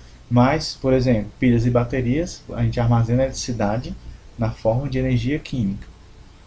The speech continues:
Ela não consegue ser transportada livremente pelo mundo, precisa sempre de um meio físico para ser transportada. Qual é esse meio físico? São os condutores elétricos, os cabos e condutores elétricos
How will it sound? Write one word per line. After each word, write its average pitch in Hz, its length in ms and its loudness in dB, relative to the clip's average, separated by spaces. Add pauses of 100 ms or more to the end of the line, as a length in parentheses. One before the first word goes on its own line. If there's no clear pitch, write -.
(840)
Ela 165 160 2
não 202 140 4
consegue 202 340 2
ser 165 140 -2
transportada 151 640 -2
livremente 131 720 0
pelo 156 240 2
mundo, 247 480 6 (320)
precisa 127 380 0
sempre 175 560 -4
de 151 360 -2 (120)
um 151 260 -2
meio 147 420 4
físico 202 800 -4 (480)
para 127 200 0
ser 120 160 -2
transportada. 127 760 -2
Qual 165 220 2
é 165 60 4
esse 160 180 -4
meio 151 180 0
físico? 208 440 -4 (360)
São - 460 -2 (100)
os - 140 -6
condutores 156 640 -2
elétricos, 147 540 0
os 117 160 -4
cabos 123 420 -2
e - 60 -12
condutores 120 560 -4
elétricos 110 500 -6